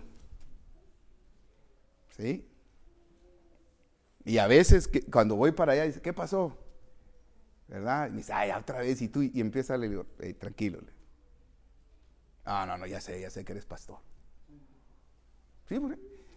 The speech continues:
Y la otra, "Oye, que queremos tener una reunión y que mira, que los del fútbol americano, porque ahí nos, y te voy a poner en el grupo de", pues me puso en el grupo, no, hombre, <laughs> a la primera me salí del grupo, pues no.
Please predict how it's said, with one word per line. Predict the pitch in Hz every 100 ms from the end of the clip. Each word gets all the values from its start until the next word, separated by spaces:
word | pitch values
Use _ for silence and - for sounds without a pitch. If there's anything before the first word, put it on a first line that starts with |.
| - -
Y | 113
la | 135
otra, | -
"Oye, | 160 233 226 -
que | 190
queremos | - 165 202
tener | 208 214
una | 220
reunión | 185 147 175 214 220 214
y | 180
que | 165
mira, | 156 208 220 196
que | -
los | 160 147
del | 131 120
fútbol | 170 185 196
americano, | 190 156 - 175 202 202 160
porque | 131 110 110 113
ahí | 113
nos, | 135 - - - - - - - - - - - - -
y | 135
te | 160
voy | 233
a | 240
poner | 214 240
en | 233
el | 196
grupo | 185 262 247 208 190
de", | 165 143 - - - - - - - - - - - - -
pues | - 113
me | 113
puso | 113 165 196
en | 175
el |
grupo, | 135 165 160
no, | 120 104
hombre, | 120 135 -
<laughs> | - 139
a |
la | 95
primera | 95 90 90
me | -
salí | - -
del | - 104
grupo, | 113 180 254
pues | - -
no. | -